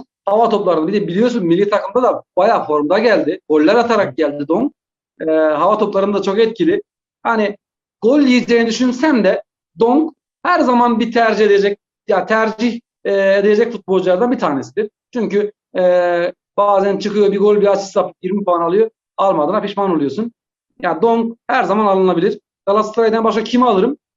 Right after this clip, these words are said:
Onyekuru. Biliyorsun Onyekuru'ya karşı hislerimi, görüşlerimi biliyorsun ama bu, bu maçta, e, ben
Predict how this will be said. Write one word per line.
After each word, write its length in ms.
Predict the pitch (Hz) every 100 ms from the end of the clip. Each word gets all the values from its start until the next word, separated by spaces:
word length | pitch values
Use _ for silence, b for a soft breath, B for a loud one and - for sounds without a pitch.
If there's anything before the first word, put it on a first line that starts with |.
| -
Onyekuru. 800 | 202 220 240 254 269 269 269 - _ -
Biliyorsun 340 | 277 285 220
Onyekuru'ya 480 | 220 226 226 247 240
karşı 280 | 233 226 214
hislerimi, 580 | 202 226 - 233 233 226
görüşlerimi 500 | 220 214 226 226 226
biliyorsun 300 | 254 247 269
ama 240 | 254 277 - _ _ _
bu, 360 | 185 269 254 - _ _ _
bu 140 | 214 277
maçta, 520 | 247 233 269 277 - _ _
e, 180 | 208 202
ben 280 | 220 247 233